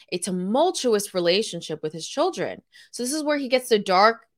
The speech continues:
uh, the dark, masculine, terrible father, uh, challenging paternal energy. And this is the shadow side of Saturn. So according to the myth, he feared that his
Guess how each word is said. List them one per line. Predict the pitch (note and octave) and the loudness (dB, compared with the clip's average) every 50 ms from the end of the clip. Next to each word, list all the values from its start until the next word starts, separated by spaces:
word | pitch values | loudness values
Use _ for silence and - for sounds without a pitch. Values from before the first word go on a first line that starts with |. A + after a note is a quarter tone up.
| _ _ _ _ _ _ _ _ _ _ _ _ - | _ _ _ _ _ _ _ _ _ _ _ _ -2
uh, | - E3 D#3+ D#3 D3+ D3 D3 | 0 2 2 2 2 0 -2
the | D#3+ F3 F3 | -2 -4 -4
dark, | E3 F3+ F3+ F#3 G3 G3+ G#3 G3+ G#3 - _ _ _ - | -2 2 4 4 6 4 4 2 -4 -16 _ _ _ -8
masculine, | E3+ F3 F#3 F#3 F#3+ F#3+ - - - G3 F#3 F#3 F3+ F3+ F3+ F3+ F#3 F3+ F3+ _ _ _ _ _ - | -2 2 4 4 4 2 -2 -4 -2 0 2 2 2 2 0 -2 -4 -8 -10 _ _ _ _ _ -12
terrible | - - G#3 G3 G3+ G3+ G3+ G3 G3+ G3 G3 F#3+ | -6 -2 0 2 4 2 2 2 2 0 0 0
father, | - - F3+ E3 E3 E3 E3 E3+ E3 E3 E3 E3 D#3+ D#3+ D#3+ E3 - _ _ _ _ _ _ _ _ _ _ _ _ _ _ _ - | -2 -2 0 2 2 2 2 2 2 2 2 2 0 0 -2 -4 -8 _ _ _ _ _ _ _ _ _ _ _ _ _ _ _ -6
uh, | D#3 D3+ D3 - | -4 -4 -4 -6
challenging | - - - A3 G#3+ G3+ G3+ G#3 G3+ F#3+ F#3+ F#3 F#3+ F3+ | -8 -8 -2 0 2 2 2 0 -2 -2 -2 -2 -4 -4
paternal | - F#3 - - - E3 D#3 D3+ D#3 D#3 D#3+ D#3 - | -8 -10 -10 -8 -4 -2 -2 -2 0 0 -2 -2 0
energy. | - F#3 G#3 A#3 B3 A#3 G#3 - D#3 B2 A#2+ G#2+ F#2 - F3+ _ _ _ _ _ _ _ _ _ _ _ _ - | 0 0 0 2 0 0 -2 -4 -10 -12 -12 -12 -14 -14 -16 _ _ _ _ _ _ _ _ _ _ _ _ -6
And | - F#3 F#3+ | -4 -2 0
this | G3 - | 0 0
is | G#3 F3+ | -2 -2
the | E3 F3 | -4 -6
shadow | E3+ - - A#3+ A3 C4 D4+ D#4 C#4 A3 F#3 D#3+ D3 D#3 | -6 -2 2 4 6 6 6 6 6 4 4 2 0 -2
side | - - F3+ D#3 D3 C3+ B2+ C#3 C3+ - | -6 -4 -2 -2 -2 -2 -4 -6 -6 -8
of | C#2 A2+ C#3 - | -8 -8 -8 -8
Saturn. | - - C3+ G#2+ B2+ C3 A#2 A2 G#2 E2 D#2 - E3+ _ _ _ _ _ _ _ _ _ _ _ _ _ _ _ _ _ | -8 -10 -10 -10 -12 -12 -12 -12 -12 -12 -14 -18 -20 _ _ _ _ _ _ _ _ _ _ _ _ _ _ _ _ _
So | - - - A3+ G3+ G3+ G3+ G3+ G3 | -12 -4 0 4 4 4 4 2 0
according | E3+ F#3+ - A#3 B3+ C#4 D#4 | 0 -2 0 0 2 2 0
to | D4+ D#4 D4+ | -2 -4 -4
the | C#4 C4+ | -2 -2
myth, | C4+ D4+ D4+ D4 D4 | 0 0 -2 -2 -2
he | - A3+ | -4 -10
feared | G3+ G3+ _ - G#3 G#3+ B3 C#4 B3+ | -10 -10 _ -4 0 2 2 2 2
that | C4 B3+ A#3+ | 0 -2 -2
his | A3 G3+ | -4 -6